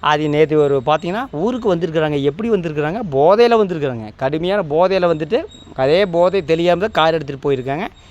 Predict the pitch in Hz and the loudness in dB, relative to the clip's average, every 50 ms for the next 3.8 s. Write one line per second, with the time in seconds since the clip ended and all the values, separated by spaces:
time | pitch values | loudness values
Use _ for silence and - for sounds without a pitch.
0 | - - - - - - - - 131 131 139 139 117 139 151 202 302 - - - | -20 -20 -20 -20 -20 -18 -10 -6 -4 -2 -2 -4 -4 -4 -4 -4 -6 -8 -14 -20
1 | - - - - - _ - - - - - - - - - - - 135 127 127 | -20 -20 -20 -20 -20 _ -20 -20 -20 -20 -20 -20 -20 -20 -16 -10 -4 0 2 2
2 | 127 127 127 123 120 120 120 113 - - 147 170 208 240 233 214 190 185 180 185 | 4 4 4 2 2 0 -2 -4 -2 0 2 2 2 2 0 0 0 0 -2 -6
3 | 160 139 139 143 143 202 285 - - - - - 123 135 131 | -8 -4 -2 -2 -2 -2 -6 -10 -18 -16 -10 -8 -8 -6 -6